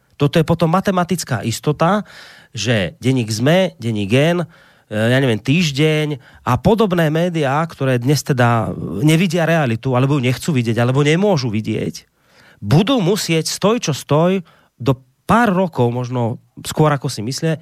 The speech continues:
budú musieť tvrdo bojovať za totálne zrušenie týchto strán, pretože v opačnom prípade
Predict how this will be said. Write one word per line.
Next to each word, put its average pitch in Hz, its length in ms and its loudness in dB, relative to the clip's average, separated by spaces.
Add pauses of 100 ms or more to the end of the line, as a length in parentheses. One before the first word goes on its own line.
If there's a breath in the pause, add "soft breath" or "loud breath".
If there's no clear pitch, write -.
budú 214 380 2
musieť 165 400 -2
tvrdo 165 340 0
bojovať 139 400 0 (160 soft breath)
za 117 160 0
totálne 175 480 2
zrušenie 139 460 -4
týchto 127 260 -8
strán, 170 400 0 (320 loud breath)
pretože 107 560 -2
v - 140 0
opačnom 160 420 2
prípade 127 560 0